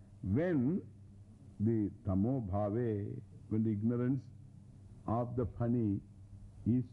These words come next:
not there. When the ignorance of the Pani is not there. <coughs> Similarly also, Atma being Brahman ignorance when it is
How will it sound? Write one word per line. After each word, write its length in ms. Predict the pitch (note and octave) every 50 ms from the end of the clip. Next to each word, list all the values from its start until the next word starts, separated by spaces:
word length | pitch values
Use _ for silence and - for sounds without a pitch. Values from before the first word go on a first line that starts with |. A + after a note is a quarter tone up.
| -
not 320 | - G2+ F#2+ F#2+ G2+ G#2 G#2 G2 G2+ -
there. 260 | G2 F#2 F2+ F2 F2 - - - - - - - - -
When 120 | - F#2
the 80 | F#2 G2
ignorance 520 | G2+ A2+ G#2 G2+ G#2+ G#2 G#2 A2+ A#2+ B2 - -
of 140 | G2+ G2
the 80 | G2 F#2+ - -
Pani 320 | - G2+ A2 C3 D#3+ G3+ - - - - - - - - - -
is 100 | B2 B2+ B2 - - -
not 300 | - G2+ G2 F#2+ G2+ G2+ F#2+ F#2+ -
there. 260 | - F#2 F2+ F2+ - - - - - - - - - - - - - -
<coughs> 60 | C6+ C6+ C6+ C6+ C6+ - - -
Similarly 400 | - B2+ C3+ C#3 C3 B2+ C3 C3
also, 460 | B2+ C#3 C#3 - - D#3+ D3+ A2 G2 - - - - - - - - - - G2
Atma 380 | G2 G2+ - - - C3+ C3+ C3
being 320 | B2+ C3 C3+ C#3 C3+ B2+
Brahman 420 | G#2+ A2 B2 B2+ C3 C3+ C3+ B2+ B2
ignorance 480 | A2+ A2+ A#2+ C3 C3 C3 B2+ C3 A#2+ -
when 160 | B2 A#2+ A#2+
it 180 | A#2+ A#2 A2+ A#2+
is 80 | G#2+